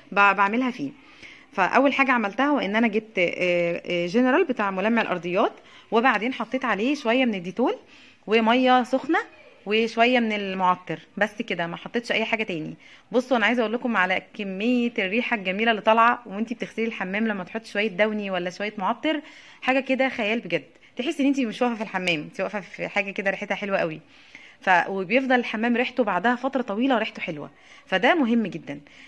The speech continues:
الحوض لما بنغسله هو والحنفيه بسبونشه مخصصه للحوض والحيطه والبانيو بس، سبونشه التويلت مخصوصه حاجه تانية بتبقى لوحدها كده ما بنعملش بيها حاجه خالص غير التويلت الجسم بتاعه من بره، لكن التويلت من جوه بنستخدم له الفرشه.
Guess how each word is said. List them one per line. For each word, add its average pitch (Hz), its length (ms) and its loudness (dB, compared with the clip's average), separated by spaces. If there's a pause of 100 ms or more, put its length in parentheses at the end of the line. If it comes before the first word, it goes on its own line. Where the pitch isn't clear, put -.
(140)
الحوض 190 380 0
لما 269 160 4
بنغسله 196 380 0
هو 254 360 4
والحنفيه 196 800 0
بسبونشه 196 480 -4
مخصصه - 340 -8
للحوض 190 340 -2
والحيطه 180 500 -4 (280)
والبانيو 180 880 2
بس، 175 200 -2 (460)
سبونشه 240 400 2
التويلت 285 540 0
مخصوصه 233 380 -6
حاجه 240 200 -2
تانية 190 320 -2 (300)
بتبقى 175 420 -4
لوحدها 208 320 0
كده 285 200 0
ما 294 60 4
بنعملش 240 300 0
بيها 269 120 2
حاجه 277 220 -2
خالص 339 440 0 (340)
غير 262 160 4
التويلت 277 400 2
الجسم 240 340 0
بتاعه 254 220 4
من 220 160 0
بره، 160 300 -2 (240)
لكن 240 300 2
التويلت 240 400 2
من 233 140 0
جوه 339 180 2
بنستخدم 226 420 0
له 226 80 0
الفرشه. - 400 -6